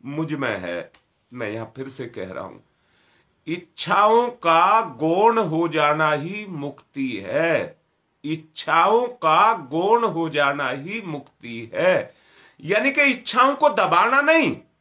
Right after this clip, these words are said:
ना, इच्छाओं को दबाना नहीं है, इच्छाओं को शांत कर देना, यानी कि अंदर से ही इच्छा जागृति ना हो, उसी का नाम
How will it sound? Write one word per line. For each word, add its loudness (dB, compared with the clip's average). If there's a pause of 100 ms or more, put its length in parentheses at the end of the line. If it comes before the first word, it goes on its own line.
(180)
ना, 0
इच्छाओं -2
को 0
दबाना 0
नहीं -8
है, -6 (680)
इच्छाओं 0
को 2
शांत 2
कर 0
देना, 0 (260)
यानी -2
कि 0
अंदर 0
से 2
ही -2 (460)
इच्छा -2
जागृति -4
ना -2
हो, -6 (480)
उसी -8
का -8
नाम -8